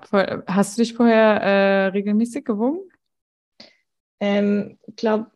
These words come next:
Speaker 2: immer mal wieder.
Speaker 1: Mhm.
Speaker 2: Aber ich hab's auf jeden Fall, wenn ich's gemacht hab, immer zu arg verglichen, nicht so auf das Bild geguckt, was dann im Spiegel im Endeffekt war. Auch wenn jetzt zum Beispiel mein Gewicht dann,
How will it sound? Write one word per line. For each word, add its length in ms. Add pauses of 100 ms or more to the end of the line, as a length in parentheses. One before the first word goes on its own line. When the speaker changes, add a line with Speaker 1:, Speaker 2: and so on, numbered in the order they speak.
Speaker 2:
immer 260
mal 340
wieder. 580 (440)
Speaker 1:
Mhm. 380 (540)
Speaker 2:
Aber 160
ich 140
hab's 180
auf 140
jeden 240
Fall, 300
wenn 180
ich's 200
gemacht 400
hab, 180
immer 440
zu 220
arg 280
verglichen, 720 (260)
nicht 340
so 340
auf 220
das 220
Bild 280
geguckt, 380 (160)
was 300
dann 160
im 140
Spiegel 340
im 140
Endeffekt 480
war. 380 (420)
Auch 200
wenn 180
jetzt 220
zum 100
Beispiel 300
mein 300
Gewicht 520
dann, 380